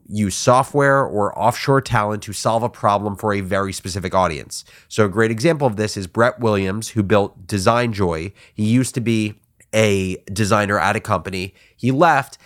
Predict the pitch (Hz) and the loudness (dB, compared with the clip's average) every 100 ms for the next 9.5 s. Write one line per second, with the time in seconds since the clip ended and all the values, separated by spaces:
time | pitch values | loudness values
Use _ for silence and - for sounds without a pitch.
0 | _ - 127 135 127 123 120 117 98 110 | _ -6 -2 2 2 2 0 -2 -2 0
1 | 110 110 104 98 95 90 95 95 - - | 2 0 -2 -2 -2 -6 -6 -8 -8 0
2 | 104 113 - 123 110 98 95 95 92 - | 0 0 -2 -2 -2 -2 -2 0 0 -2
3 | 107 110 139 - - _ - 117 - 113 | -2 0 -4 -6 -16 _ -2 0 2 2
4 | 107 104 101 95 - 123 117 98 104 101 | 2 0 -4 -6 -2 0 2 4 2 -2
5 | 98 92 104 - - 101 95 104 87 117 | -4 0 -2 -2 -4 -2 -2 -4 -2 -2
6 | 170 - _ - 139 123 - _ 135 127 | -4 -10 _ 0 2 2 -4 _ -2 0
7 | 120 101 117 117 117 110 107 - 104 101 | 0 2 2 2 0 -4 -4 -2 -2 -2
8 | - 95 101 95 92 127 131 123 - 113 | -6 -4 -2 -4 -4 0 0 0 -2 -4
9 | 113 101 110 104 90 | -2 0 0 0 -2